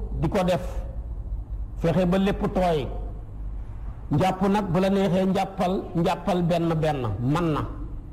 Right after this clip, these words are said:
Bu la neexee nga jàpp njàppal ñaar ñaar, man na. Bu la neexee nga jàpp njàppal ñett ñett. Yonent bi def na, def na yépp pour jàngale. Jàpp na njàppal benn benn.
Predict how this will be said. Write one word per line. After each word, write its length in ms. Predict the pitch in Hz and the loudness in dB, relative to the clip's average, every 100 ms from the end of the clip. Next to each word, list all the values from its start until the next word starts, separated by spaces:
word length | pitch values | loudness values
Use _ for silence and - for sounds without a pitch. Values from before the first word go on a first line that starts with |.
| - - - - - - - - - | -10 -10 -8 -8 -10 -10 -10 -10 0
Bu 80 | 147 | 2
la 80 | 185 | 4
neexee 400 | 185 190 180 190 | 4 4 4 2
nga 120 | 185 175 | 2 2
jàpp 240 | 185 - | 0 0
njàppal 440 | 190 185 170 190 180 | 2 2 0 0 2
ñaar 280 | 175 180 165 | 2 2 2
ñaar, 300 | 160 156 139 - - | 2 0 -2 -6 -4
man 300 | 139 175 175 | 0 2 2
na. 140 | 139 117 - - - - - - - - - | 0 -2 -6 -10 -10 -8 -10 -10 -12 -12 -2
Bu 80 | 151 | 2
la 100 | 180 | 4
neexee 380 | 180 175 156 165 | 4 4 2 2
nga 100 | 170 | 2
jàpp 240 | 160 160 170 | 2 0 2
njàppal 420 | 156 151 - 143 | 2 2 0 0
ñett 200 | 143 135 | 0 0
ñett. 320 | 120 - - - | -2 -2 -4 -2
Yonent 300 | 135 170 170 | 2 2 4
bi 80 | 160 | 2
def 160 | 156 151 | 2 0
na, 100 | 151 | 0
def 260 | 147 165 - | 0 0 2
na 80 | 131 | 2
yépp 160 | 139 - - - | 0 -4 -10 -2
pour 160 | 151 131 | 2 2
jàngale. 320 | 107 101 - - - - - - - - - - - - | 2 0 -2 -6 -8 -10 -10 -8 -8 -10 -10 -10 -6 0
Jàpp 320 | 127 170 196 | 2 2 2
na 100 | 208 | 2
njàppal 400 | 196 190 202 190 | 4 2 0 0
benn 260 | 175 175 165 | 2 2 2
benn. 280 | 160 151 | 0 0